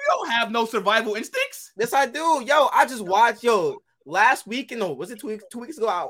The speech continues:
Speaker 2: I watched the movie called Beast. You know, the movie where it's about the lion attacking the, the people and, and the two daughters and the, and the dad. You know that movie?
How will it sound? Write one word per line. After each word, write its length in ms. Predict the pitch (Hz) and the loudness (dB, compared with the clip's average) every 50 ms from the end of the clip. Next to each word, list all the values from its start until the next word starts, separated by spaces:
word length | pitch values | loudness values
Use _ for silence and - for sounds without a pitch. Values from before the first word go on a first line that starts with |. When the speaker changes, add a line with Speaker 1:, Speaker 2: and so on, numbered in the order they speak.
| - 147 | -6 -6
Speaker 2:
I 40 | 147 | -6
watched 500 | 139 156 180 190 190 196 - - - _ - | -4 -2 0 0 0 -2 -4 -12 -18 _ -14
the 80 | 139 | -12
movie 260 | 143 160 175 160 180 165 | -10 -10 -10 -12 -12 -12
called 360 | - 165 151 139 120 113 117 | -8 -6 -6 -6 -6 -10 -14
Beast. 320 | 175 180 147 104 - - - - - _ _ _ _ _ _ _ _ | -14 -14 -14 -16 -20 -20 -20 -20 -20 _ _ _ _ _ _ _ _
You 80 | 185 202 | -6 -4
know, 160 | 202 196 180 | -2 -2 -2
the 140 | 160 170 156 | -4 -8 -10
movie 260 | 156 170 190 196 196 | -6 -6 -6 -4 -4
where 180 | 175 170 160 | -2 -2 -2
it's 160 | 156 156 156 175 | -2 -4 -6 -8
about 200 | 151 156 151 - | -8 -8 -8 -8
the 80 | 135 | -10
lion 500 | 127 139 156 160 160 160 160 160 156 156 - | -12 -10 -6 -6 -4 -4 -4 -6 -8 -8 -12
attacking 440 | 147 - 185 156 156 151 170 160 147 | -14 -6 -4 -4 -4 -4 -6 -8 -8
the, 220 | 143 139 135 135 117 | -6 -6 -6 -8 -10
the 100 | 131 - | -12 -14
people 380 | - 156 156 147 151 151 147 147 | -14 -16 -16 -10 -6 -6 -4 -4
and, 200 | 147 139 131 123 107 | -6 -8 -8 -10 -12
and 80 | 123 131 | -14 -16
the 60 | 131 | -16
two 120 | - 160 | -16 -16
daughters 460 | 147 143 143 147 147 147 147 147 139 143 | -10 -8 -6 -6 -4 -4 -4 -4 -6 -6
and 100 | 120 123 | -12 -14
the, 100 | 113 104 | -14 -14
and 120 | 117 117 | -14 -16
the 40 | 117 | -12
dad. 420 | 110 139 147 147 147 143 143 143 | -8 -6 -4 -2 -2 -2 -4 -4
You 60 | 151 | -8
know 100 | 175 190 | -10 -10
that 100 | 180 175 | -10 -8
movie? 320 | 180 180 180 175 190 208 | -8 -10 -10 -10 -14 -18